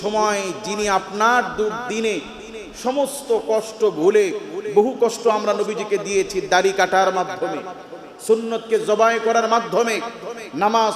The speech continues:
পরিত্যাগ করার মাধ্যমে বহু কষ্ট আমরা নবীজিকে দিয়েছি। কিন্তু নবী করিম সাল্লাল্লাহু আলাইহি ওয়াসাল্লাম সমস্ত কষ্ট ভুলে বিপদকালীন সময়ে আমাদের দুর্দিনে আল্লাহ পাকের কাছে দোয়া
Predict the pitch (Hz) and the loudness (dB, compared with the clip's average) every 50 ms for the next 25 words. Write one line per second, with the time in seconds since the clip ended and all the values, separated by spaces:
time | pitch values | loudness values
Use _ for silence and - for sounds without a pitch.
0 | - - 214 220 226 220 226 233 233 226 226 - 226 226 220 214 208 208 214 220 | 0 2 2 2 2 2 2 2 2 2 2 0 0 2 2 2 2 2 0 0
1 | 220 - - 226 220 220 220 208 185 - 202 190 226 208 214 220 220 214 - - | -2 -2 -2 -2 -2 0 0 -2 -2 0 2 2 2 2 0 0 -2 -2 -4 -4
2 | - 208 190 156 - 214 220 - - - - 214 165 180 196 196 190 185 190 180 | -2 -2 -2 -2 -4 -8 -12 -14 -14 -14 -4 -2 -2 0 2 2 2 2 0 -2
3 | 185 185 160 214 202 202 202 190 190 196 196 196 190 196 - - 175 147 - - | -2 -4 -4 -6 -2 0 0 0 0 0 0 2 0 0 -2 -6 -8 -8 -8 -10
4 | - 196 190 - - - - 185 196 196 185 196 196 214 175 214 214 208 196 175 | -12 -12 -12 -12 -14 -6 -6 -4 -4 -2 -2 -4 -2 0 0 0 0 0 -2 -4
5 | - 208 202 202 202 202 208 208 214 214 214 214 208 190 180 202 202 190 185 214 | -6 -6 -4 -2 -2 -2 -2 0 2 2 2 2 2 2 2 2 2 2 2 2
6 | 220 208 208 196 190 196 - 214 214 226 214 208 180 143 120 - - 220 208 - | 0 0 -2 -4 -4 -2 -2 -2 0 2 2 2 2 0 -2 -8 -12 -12 -12 -12
7 | - 202 180 147 - 240 262 294 311 277 - - - - 247 214 240 - 214 240 | -12 -12 -12 -8 -2 -2 0 0 0 -2 -6 -8 -2 0 0 0 2 0 -2 -2
8 | 233 - - - 240 220 170 131 156 196 214 226 220 202 160 - - - 160 196 | -2 -4 -6 -2 0 0 2 2 2 4 4 4 4 2 0 -2 -6 -8 -10 -8
9 | 214 220 220 208 214 - - 220 208 208 196 - - - 202 196 208 214 220 214 | -8 -8 -6 -6 -6 0 2 4 4 4 2 -2 -2 2 4 4 4 4 2 0
10 | 202 185 - - 190 196 202 208 208 208 202 196 190 190 185 185 196 208 208 190 | -2 -6 -8 -8 -6 -6 -4 -2 0 0 0 0 0 0 -2 -2 0 -2 0 2
11 | 208 208 190 170 180 185 - 214 254 277 233 208 - 175 - 220 208 202 196 165 | 2 2 2 0 -4 -6 -2 0 0 0 0 -2 -6 -6 -6 -4 -4 -2 -4 -4
12 | 131 107 - - - 220 208 202 208 233 220 214 226 202 208 196 202 214 214 202 | -6 -8 -12 -16 -16 -16 -6 -4 -2 -2 0 0 0 0 0 0 0 0 0 0
13 | 196 202 208 196 190 - 208 190 185 196 - 190 185 - - 180 180 196 208 220 | 0 0 -2 -2 -2 0 0 0 0 0 -2 -4 -4 -4 -4 0 2 4 4 4
14 | 214 202 | 4 2